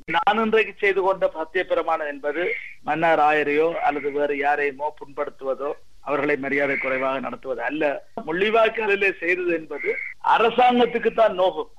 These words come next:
நாங்கள் இந்த இன விடுதலைக்காக, எங்களுடைய இறுதி தீர்வுக்காக போராடுவோம் என்ற சங்கல்பத்தை பூண்டுவதற்காகத்தான்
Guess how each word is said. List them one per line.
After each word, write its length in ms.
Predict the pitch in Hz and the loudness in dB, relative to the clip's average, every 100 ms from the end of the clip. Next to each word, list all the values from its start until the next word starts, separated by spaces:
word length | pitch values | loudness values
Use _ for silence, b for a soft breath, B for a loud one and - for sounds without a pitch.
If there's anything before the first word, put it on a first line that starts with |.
| - 151 | -8 -2
நாங்கள் 460 | 156 175 196 196 202 - - | 2 4 4 0 -2 -4 -12
இந்த 200 | 151 170 165 | -4 2 4
இன 140 | 180 | 2
விடுதலைக்காக, 880 | 180 175 170 170 165 165 165 165 190 - - - - | 2 0 2 0 0 0 0 0 -4 -6 -14 -14 -8
எங்களுடைய 460 | 156 180 180 180 170 | 0 2 4 4 4
இறுதி 320 | 170 175 202 | 2 0 -4
தீர்வுக்காக 720 | - 175 165 160 156 151 180 | -2 -2 -2 -2 -2 -2 -2
போராடுவோம் 640 | - 160 170 165 151 151 151 | 0 2 4 4 2 -2 -2
என்ற 240 | 143 139 - | -8 -8 -8
சங்கல்பத்தை 600 | 151 160 175 175 170 175 156 135 - | -8 -4 -2 -2 -4 -4 -6 -10 -2
பூண்டுவதற்காகத்தான் 1000 | 220 262 254 233 - 190 175 175 202 | 2 4 6 4 4 2 2 2 2